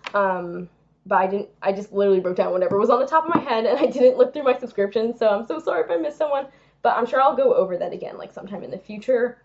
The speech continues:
Um, and now we can finally talk about other things. So these are kinda jumbled up, but, like, let's just go down my list and talk about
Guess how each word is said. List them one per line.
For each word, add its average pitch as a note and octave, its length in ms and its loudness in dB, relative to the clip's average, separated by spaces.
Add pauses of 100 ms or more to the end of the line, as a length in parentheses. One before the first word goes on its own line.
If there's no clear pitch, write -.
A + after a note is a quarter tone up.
(440)
Um, G3+ 560 0 (200)
and A3+ 200 4
now F#4 380 6
we F#4 100 4
can F4 200 -2
finally D4+ 800 -2
talk A#3+ 680 -2 (440)
about F4+ 420 0 (100)
other C#4 380 -4 (100)
things. F4+ 800 -2
So C#4+ 600 2 (100)
these C#4 160 -12
are F4+ 80 -2
kinda C#4+ 300 -2
jumbled G3+ 380 0
up, F#3 300 -4
but, G3 120 2
like, F#3+ 200 -4
let's G3 220 -6
just C4+ 220 -16
go G3+ 120 2
down G3 240 -4
my F#3 160 -8
list F3 420 -4
and G3 120 -10
talk G3 220 -14
about F#3 340 -12